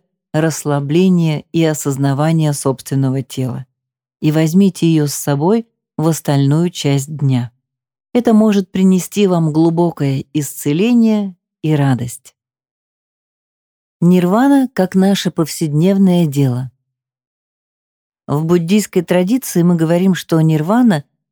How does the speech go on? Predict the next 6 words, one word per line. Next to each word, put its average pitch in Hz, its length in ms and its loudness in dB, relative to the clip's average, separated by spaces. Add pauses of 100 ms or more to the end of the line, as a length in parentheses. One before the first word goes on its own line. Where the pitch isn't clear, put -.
это 185 240 0
прекращение 190 720 2
всех - 320 -4
представлений, 180 1040 2
мыслей, 208 640 0
планов 160 640 -2